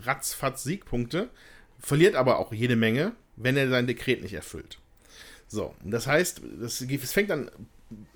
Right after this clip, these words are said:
explosionsartig an mit dem Vogel, mit, also mit der Horst-Fraktion. Und irgendwann gucken alle Spieler dann schon so, „Hm, was ist das denn?“ Dann müssen wir auch mal langsam was machen. Und dann wird auch auf die Dekrete geschielt.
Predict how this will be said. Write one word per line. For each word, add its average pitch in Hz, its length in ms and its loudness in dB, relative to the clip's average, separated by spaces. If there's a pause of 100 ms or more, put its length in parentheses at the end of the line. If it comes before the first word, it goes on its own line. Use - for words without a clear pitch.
explosionsartig 151 1080 4
an 160 140 2
mit 190 120 2
dem 196 140 0
Vogel, 214 460 0 (180)
mit, - 200 -6
also 113 180 0
mit 117 220 0
der 107 120 -2
Horst-Fraktion. 147 1120 -4 (400)
Und 127 80 0
irgendwann 185 280 2
gucken - 260 -2
alle 190 180 4
Spieler 185 280 2
dann 170 100 2
schon 175 140 -6
so, 117 40 -2
„Hm, 82 400 -10
was - 180 -8
ist - 100 -6
das 101 140 -6
denn?“ 82 200 -14 (560)
Dann 107 100 0
müssen 165 120 6
wir 208 60 6
auch 196 40 2
mal 180 100 6
langsam 156 320 6
was 131 140 2
machen. 104 380 -4 (600)
Und 110 100 -4
dann 139 140 2
wird 175 120 6
auch 151 140 -4
auf 170 100 0
die 180 120 -4
Dekrete 165 440 2
geschielt. 131 580 -2